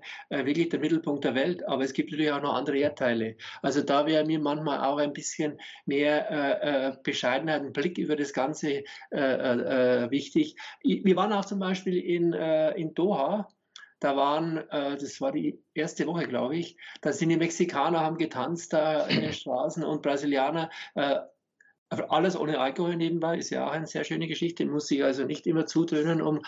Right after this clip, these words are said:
da gut drauf zu sein. Und dann standen da, äh, eben Einheimische da in ihren Gewändern, äh, und haben das, wie soll ich sagen, fassungslos oder, oder neugierig oder verblüfft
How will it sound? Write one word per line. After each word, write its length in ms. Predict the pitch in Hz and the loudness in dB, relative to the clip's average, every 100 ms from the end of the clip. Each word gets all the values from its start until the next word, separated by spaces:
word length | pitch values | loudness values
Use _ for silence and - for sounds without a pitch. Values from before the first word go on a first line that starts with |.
| - - | -10 -6
da 100 | - | -2
gut 240 | 156 165 160 | 2 2 2
drauf 220 | 143 151 | 2 0
zu 120 | - | -4
sein. 380 | 170 160 175 170 - - - - | -2 0 0 -4 -12 -16 -16 0
Und 160 | 190 180 | 2 2
dann 140 | 180 | 0
standen 400 | 185 175 233 208 | 0 -2 -2 -2
da, 640 | 190 190 - 180 175 165 | 0 0 0 0 2 0
äh, 80 | - | 0
eben 120 | 170 | -2
Einheimische 680 | - 165 196 175 160 151 139 | -2 -2 0 0 -2 -4 -2
da 260 | 131 127 120 | 0 0 0
in 120 | 131 | -2
ihren 280 | 170 151 139 | -2 0 0
Gewändern, 720 | 139 135 139 175 208 202 - _ _ _ _ _ _ _ _ _ _ _ - | 0 0 0 0 0 -2 -4 _ _ _ _ _ _ _ _ _ _ _ -8
äh, 280 | 175 151 147 - - - - | 0 2 2 -2 -16 -12 -4
und 200 | 170 120 | -2 0
haben 160 | 160 | 2
das, 320 | 180 180 - - _ _ _ _ - | 2 2 -2 -10 _ _ _ _ -2
wie 100 | 175 | 0
soll 160 | 165 170 | 2 0
ich 80 | |
sagen, 260 | 170 170 175 | 0 0 -2
fassungslos 1000 | - - 190 - 208 190 165 175 214 - | -4 -2 -2 0 0 0 0 2 0 -2
oder, 340 | - 151 147 | 0 0 2
oder 160 | 151 147 | 0 -2
neugierig 800 | 139 147 208 208 202 196 185 - - - - | 0 0 0 0 2 2 0 -8 -20 -14 -4
oder 360 | 156 151 139 - | 0 2 0 -6
verblüfft 720 | - 151 147 151 233 - - | -4 -4 0 0 0 -2 -14